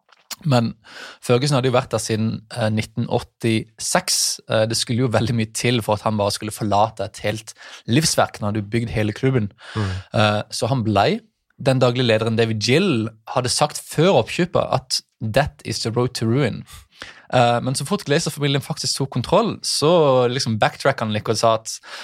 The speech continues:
Speaker 1: "Nei, nei, nei, strukturen på avtalen har endret seg, og, eh, dette, dette, det, det er ok likevel". Eh, så disse to ble værende, og Glazer-familien selv,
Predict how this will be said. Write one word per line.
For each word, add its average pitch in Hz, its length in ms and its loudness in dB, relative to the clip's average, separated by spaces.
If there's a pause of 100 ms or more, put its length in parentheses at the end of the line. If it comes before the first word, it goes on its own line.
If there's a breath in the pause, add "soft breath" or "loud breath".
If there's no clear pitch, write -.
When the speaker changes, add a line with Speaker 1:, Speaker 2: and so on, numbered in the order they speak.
Speaker 1:
"Nei, 135 260 6
nei, 127 100 0
nei, 120 220 0
strukturen 135 520 0
på 120 80 2
avtalen 120 400 2
har 113 140 2
endret 113 320 0
seg, 143 260 4
og, 107 240 2
eh, 107 140 2
dette, 117 400 2
dette, 113 320 2 (100)
det, 113 140 4 (240)
det - 60 -2
er 131 120 4
ok - 160 -8
likevel". - 400 -8 (800 loud breath)
Eh, 117 340 4
så - 220 -2
disse 143 180 0
to 165 160 0
ble 120 200 4
værende, 117 420 0 (560)
og 127 160 2
Glazer-familien 120 640 0
selv, 113 340 0